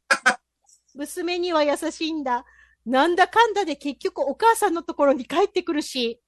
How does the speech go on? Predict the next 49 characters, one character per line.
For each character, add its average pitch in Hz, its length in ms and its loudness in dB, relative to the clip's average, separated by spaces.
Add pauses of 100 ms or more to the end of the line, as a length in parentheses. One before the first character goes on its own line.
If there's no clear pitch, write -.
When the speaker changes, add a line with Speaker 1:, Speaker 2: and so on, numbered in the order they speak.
(640)
Speaker 2:
酒 269 300 -2
飲 427 240 2
ん - 20 0
で 302 240 2
暴 240 240 4
れ 427 120 4
る 415 100 0
と 403 100 -2
か 240 120 2
は 196 120 0
な 220 140 -2
い 226 80 -2
で 185 140 -8
す。 - 200 -16 (720)
弟 330 480 -2
は、 254 280 2 (240)
親 254 220 4
父 392 120 -2
み 415 120 0
た 392 120 2
い 294 60 0
な 240 160 -4
父 - 260 -4
親 311 220 2
に 262 120 -2
な 233 120 2
り 302 100 -2
た 392 120 -2
く 311 120 -8
な 302 140 0
い。 - 140 -10 (460)
で 330 160 2
も 453 140 2
友 320 240 -4
達 427 240 -2
だ - 20 0 (140)
っ - 60 -16
た 480 80 2
ら 392 80 2
面 294 160 2
白 349 240 4
い 453 40 8
っ - 40 -14
て - 80 -20
言 254 100 -8
っ - 20 -18
て 226 140 -6
ま 226 160 -4
す。 - 180 -18